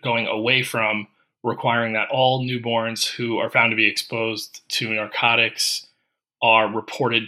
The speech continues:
to C P S there. And under a federal legislative change in twenty sixteen, all states are supposed to be developing a plan of safe care, that's what it's called, for children who are born exposed to drugs.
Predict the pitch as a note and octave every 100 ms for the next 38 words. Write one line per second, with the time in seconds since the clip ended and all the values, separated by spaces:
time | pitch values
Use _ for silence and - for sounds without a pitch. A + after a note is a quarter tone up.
0 | - - A#2+ A2 G#2+ - - - G#2 G2+
1 | G2 F#2+ - D#2+ F#2+ - A#2+ G#2+ - B2+
2 | A#2 A2+ G#2+ A2 G2+ - G#2+ G2+ - A#2+
3 | A2+ G#2+ G2+ - A2+ G#2+ A#2 - - B2
4 | A#2 - _ _ _ _ C3 B2 - A#2
5 | A2 A2 B2 - B2 A#2+ - A2+ G#2+ G#2+
6 | G#2 - - A2 G#2 G#2+ G#2+ G2+ - -
7 | B2 B2 A2+ - A#2+ G#2+ - A2 G#2+ G#2+
8 | A2+ G#2 - G#2+ G#2 G2+ _ _ _ -
9 | A2+ A2 G#2+ - A#2+ A2+ A2 A2 B2 A2+
10 | A2+ A2 - A2 A2 G#2+ - - - G#2+
11 | G2 - - - G2+ - - - - -